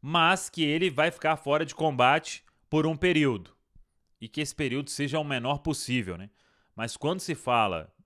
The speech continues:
de problema no joelho e ficar fora de combate, pela experiência que a gente tem, ele vai precisar de algumas semanas de recuperação.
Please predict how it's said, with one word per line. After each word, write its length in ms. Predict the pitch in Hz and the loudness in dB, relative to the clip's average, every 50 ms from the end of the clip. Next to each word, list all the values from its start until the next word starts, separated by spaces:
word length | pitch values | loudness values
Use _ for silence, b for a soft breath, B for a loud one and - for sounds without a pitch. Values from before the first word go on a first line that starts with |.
| _ _ | _ _
de 180 | - 98 117 | -14 -12 -10
problema 480 | 113 - 151 147 123 127 143 151 156 156 | -4 -2 -2 0 0 0 -2 -2 -2 -4
no 100 | 156 160 | -6 -6
joelho 460 | 131 131 127 123 113 104 98 95 98 | -4 -2 -2 0 0 0 0 -2 -6
e 40 | 110 | -8
ficar 320 | - - - - 147 143 123 | -10 -10 -4 0 2 2 2
fora 320 | - - 120 123 120 120 | 2 0 2 2 2 2
de 100 | 110 110 | -2 -4
combate, 720 | - - 104 95 90 101 131 156 143 - - - - - _ _ _ _ _ _ _ _ _ _ _ _ _ _ _ _ _ _ _ _ _ _ _ _ _ _ _ _ _ _ _ _ _ _ _ _ _ _ _ _ _ _ _ - | -8 -6 -6 -2 4 6 6 6 4 2 -4 -12 -12 -14 _ _ _ _ _ _ _ _ _ _ _ _ _ _ _ _ _ _ _ _ _ _ _ _ _ _ _ _ _ _ _ _ _ _ _ _ _ _ _ _ _ _ _ 2
pela 280 | - 190 226 240 233 208 | 4 4 6 6 4 2
experiência 1000 | 180 - - - 190 185 165 151 143 139 131 120 107 - - - 101 82 76 _ _ _ _ _ _ | 0 -2 0 2 2 4 4 4 4 2 0 -2 -4 -6 -8 -8 -10 -10 -12 _ _ _ _ _ _
que 120 | - 143 | 2 2
a 60 | 143 | 2
gente 300 | 120 143 160 156 - - | 2 0 -2 -2 -4 -6
tem, 400 | - - 139 156 165 139 92 - _ _ _ _ _ _ _ _ _ _ _ - | 0 2 2 2 2 0 -2 -8 _ _ _ _ _ _ _ _ _ _ _ -6
ele 180 | 131 139 135 123 | -2 -2 -2 0
vai 180 | 101 110 107 | 0 0 0
precisar 500 | 113 - 143 - - 123 101 113 110 117 | 0 0 -6 -8 -8 -6 -2 0 0 0
de 100 | 113 139 | 2 2
algumas 400 | 151 139 104 95 110 113 127 131 | 2 2 0 -2 -6 -6 -4 -6
semanas 840 | - - - 208 196 165 147 139 139 147 165 175 - - - - - - - - _ _ _ - - - | -4 0 0 2 2 4 2 2 2 0 0 -4 -6 -8 -10 -10 -14 -18 -20 -20 _ _ _ -20 -20 -14
de 100 | - 120 | -8 -2
recuperação. 840 | 131 143 147 147 - 165 160 170 160 - - 147 131 117 101 82 78 | 0 0 0 0 0 0 2 2 0 0 -2 -2 -2 -2 -2 -6 -10